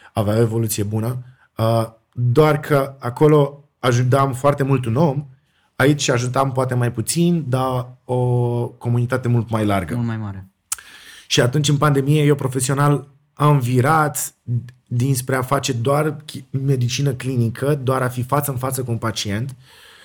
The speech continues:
Speaker 1: spre a educa cumva o populație mai largă sau a explica anumite lucruri pe care oamenii le întreabă și nu le înțeleg,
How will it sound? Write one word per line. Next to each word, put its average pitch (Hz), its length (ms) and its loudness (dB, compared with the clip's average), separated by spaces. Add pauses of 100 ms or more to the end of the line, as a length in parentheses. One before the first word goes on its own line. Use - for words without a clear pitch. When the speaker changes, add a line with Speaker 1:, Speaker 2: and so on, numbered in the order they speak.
(200)
Speaker 1:
spre 147 880 2 (560)
a 143 120 2
educa 143 480 4
cumva 165 240 4
o 143 60 6
populație 127 480 0
mai 110 160 0
largă 110 320 0
sau 120 320 0 (180)
a 151 120 0
explica 151 420 -2
anumite 156 340 0
lucruri 135 240 -4
pe 127 80 -4
care 123 180 0
oamenii 131 440 0 (280)
le 117 200 4
întreabă 127 340 0
și 123 140 -4
nu 123 80 0
le 123 80 2
înțeleg, 113 440 -2